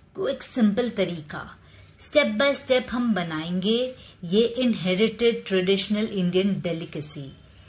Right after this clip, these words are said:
नेपाल, तिब्बत, भूटान की पॉपुलर क्विजीन है। ये एक टाइप का साउथ एशियन डम्पलिंग है जिसमें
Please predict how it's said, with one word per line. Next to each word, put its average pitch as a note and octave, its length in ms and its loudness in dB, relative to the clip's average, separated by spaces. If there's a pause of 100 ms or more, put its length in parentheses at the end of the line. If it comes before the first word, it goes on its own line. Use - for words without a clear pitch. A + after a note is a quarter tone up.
(240)
नेपाल, A3+ 520 2
तिब्बत, G#3+ 560 0
भूटान G3 500 0
की F#3+ 140 0
पॉपुलर B3+ 640 4
क्विजीन G3 500 2
है। D3+ 280 -4 (420)
ये A3 120 0 (120)
एक C4+ 240 2
टाइप B3 300 2
का B3+ 220 0
साउथ C4 500 4
एशियन A#3 520 2
डम्पलिंग G3 500 2
है A#3+ 220 0
जिसमें G3 420 -2